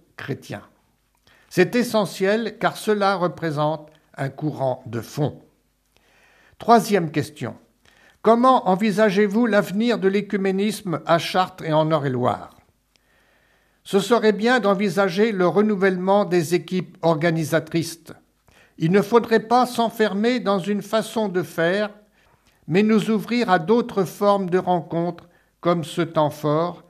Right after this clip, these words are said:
qui a bien fonctionné sur l'agglo, qui nous a rassemblés pour un temps de louange,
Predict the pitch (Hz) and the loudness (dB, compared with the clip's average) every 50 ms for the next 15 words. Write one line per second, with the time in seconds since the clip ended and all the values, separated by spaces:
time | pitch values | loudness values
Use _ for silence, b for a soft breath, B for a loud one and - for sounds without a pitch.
0 | _ _ - 151 156 151 131 123 139 165 - - - - 156 147 - - - 147 | _ _ -2 0 0 0 0 -2 -4 -4 -4 -4 -4 -6 -6 -6 -6 -6 -4 -4
1 | 143 143 143 139 139 - - 135 135 135 131 117 110 127 127 135 135 143 147 - | -2 -2 -4 -4 -6 -6 -6 -4 -2 -2 -4 -4 -4 -6 -6 -6 -6 -6 -10 -14
2 | b b b b b b b b b b b b b b _ _ _ _ _ _ | b b b b b b b b b b b b b b _ _ _ _ _ _
3 | - - 175 170 175 170 160 143 165 151 135 160 175 - - - 160 147 127 143 | -4 -2 0 2 2 0 2 4 2 4 4 4 0 0 2 0 0 0 0 0
4 | 151 156 151 156 160 156 139 151 151 147 151 - 143 139 139 127 143 135 135 147 | -2 -2 -2 -2 -4 -2 0 0 0 0 0 -2 -2 -2 -2 -2 -2 -2 -2 -2
5 | 143 135 127 127 131 135 143 143 143 - - | -2 0 0 0 0 -2 -2 -6 -8 -12 -18